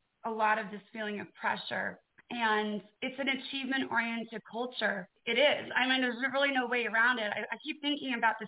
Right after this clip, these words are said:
C D C report that you had shared with me about the state of mental health for kids, particularly for young girls. And I keep thinking to myself,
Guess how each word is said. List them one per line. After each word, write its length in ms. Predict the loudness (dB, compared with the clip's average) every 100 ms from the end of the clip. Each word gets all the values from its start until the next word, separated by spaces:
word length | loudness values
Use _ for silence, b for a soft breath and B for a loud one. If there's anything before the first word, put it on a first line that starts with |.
| -8
C 100 | -6
D 180 | -6 -4
C 100 | -2
report 340 | -2 -2 -4 -4
that 120 | -6
you 100 | -4
had 100 | -6 -4
shared 240 | 0 2 2
with 80 | -2
me 160 | -6
about 380 | 0 2 2 0 -8 _ _ _ _ _ _ _
the 80 | -6 -4
state 280 | -2 0 2
of 100 | 0
mental 300 | 0 -2 -2
health 240 | 0 0 -2
for 120 | -8 -2
kids, 260 | 0 0 -4
particularly 720 | -12 -10 -10 -8 -4 -2 -2 -4
for 100 | -6
young 260 | -2 -2 0
girls. 380 | 2 4 4 0 -12 B B _ _ _ -6
And 100 | 2
I 300 | 4 2 0
keep 240 | -6 -6 -2
thinking 300 | -2 -2 -2
to 60 |
myself, 500 | 0 0 0 0 0